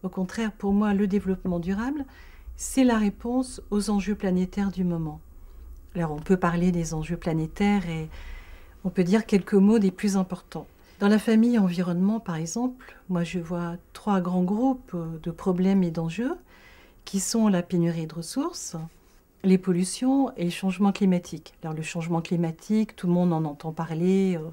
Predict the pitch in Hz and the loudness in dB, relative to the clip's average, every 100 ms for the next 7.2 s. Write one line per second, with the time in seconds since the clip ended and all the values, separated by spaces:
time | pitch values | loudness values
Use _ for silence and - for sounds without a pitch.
0 | - - - - 196 165 156 156 208 196 | -16 -20 -20 -12 -6 -4 -4 -2 0 0
1 | 165 180 170 180 175 165 - - - - | -2 -4 -4 -4 -6 -6 -10 -14 -18 -20
2 | - - - - - 226 220 302 - 247 | -20 -20 -20 -20 -2 -2 0 -2 -2 0
3 | 220 214 240 226 214 220 175 170 - 240 | 0 2 2 2 2 0 0 -4 -4 -4
4 | 254 - - - - - - - 220 208 | -6 -10 -16 -20 -20 -20 -16 0 2 4
5 | 233 202 185 202 196 185 208 - 180 170 | 2 0 0 4 4 4 0 0 -2 -2
6 | 170 - 180 160 156 - 170 165 - 240 | -2 -6 -6 -6 -8 -8 -10 -8 -6 -4
7 | 247 185 | -2 -4